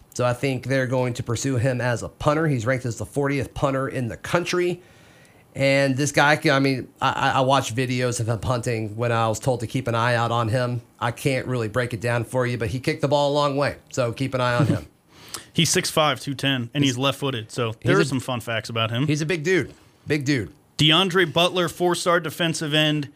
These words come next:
Speaker 1: Made official this morning.
Speaker 2: Made official this morning. Rodney Garner in on him. Number one ranked juco strong side defensive end, six five, two eighty, had sixty-six tackles, eleven and a half sacks, and twenty-two sa-,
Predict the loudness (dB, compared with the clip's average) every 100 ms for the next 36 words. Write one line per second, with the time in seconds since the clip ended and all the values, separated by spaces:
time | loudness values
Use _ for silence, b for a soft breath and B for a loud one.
0 | -2 0 2 2 2 2 0 2 2 0
1 | 0 2 2 0 -2 -2 -2 -2 0 0
2 | -2 -2 0 2 2 0 0 2 0 0
3 | 0 0 0 2 2 2 0 2 2 2
4 | 0 2 2 2 -2 -10 -6 -2 -2 0
5 | 0 -2 -2 0 0 0 0 -2 -2 -2
6 | -2 -2 -2 -2 -2 -2 -2 -4 0 2
7 | 4 2 -2 -4 -2 0 0 0 0 -2
8 | B B B B 0 0 0 -2 -2 -2
9 | -2 0 -2 -2 2 2 0 -4 -4 -6
10 | -12 _ -4 2 2 4 2 2 0 0
11 | 0 0 -2 -10 -2 0 0 0 -2 -2